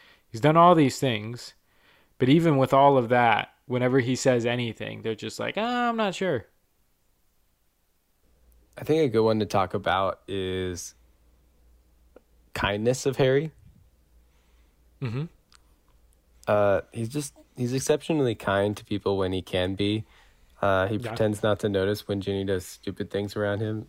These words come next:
Speaker 2: Reddit brought that one up.
Speaker 1: Yeah.
Speaker 2: Um, <laughs> or, or just being kind to Neville, although I just said that he is mean to Neville in times.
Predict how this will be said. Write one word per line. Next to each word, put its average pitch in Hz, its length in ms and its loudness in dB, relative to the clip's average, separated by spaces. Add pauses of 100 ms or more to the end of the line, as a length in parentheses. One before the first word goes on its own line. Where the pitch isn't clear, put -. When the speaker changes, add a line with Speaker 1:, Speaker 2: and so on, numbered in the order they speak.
(140)
Speaker 2:
Reddit 82 220 0
brought - 180 -4
that 90 140 -6
one 90 140 -4
up. 95 200 -6 (880)
Speaker 1:
Yeah. 98 340 -4 (360)
Speaker 2:
Um, 135 80 -8
<laughs> - 1080 -20
or, 104 640 2 (340)
or 107 240 -2
just 104 420 -6
being 107 240 0
kind 101 380 -2
to 110 80 -6
Neville, 101 500 -2
although 98 220 2
I 95 80 2
just 90 280 -4
said 90 200 -2
that - 140 -4
he 95 140 -6
is 90 160 -8
mean 90 240 -4
to - 60 -10
Neville 95 320 -2
in 95 100 -4
times. 98 420 -8